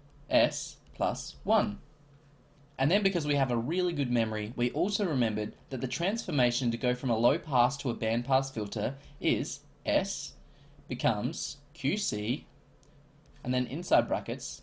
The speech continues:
S divided by omega naught plus omega naught divided by S, where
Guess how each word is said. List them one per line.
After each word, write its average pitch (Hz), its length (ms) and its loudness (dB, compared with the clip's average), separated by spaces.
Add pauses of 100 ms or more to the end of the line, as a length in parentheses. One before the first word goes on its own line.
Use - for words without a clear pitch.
(140)
S 120 360 -2
divided 120 500 4
by 110 320 4 (140)
omega 131 340 0
naught 123 500 -2 (440)
plus - 580 2 (240)
omega 139 260 -2
naught 117 440 -2 (420)
divided 101 400 2
by 107 280 2 (140)
S, - 520 0 (960)
where 131 400 6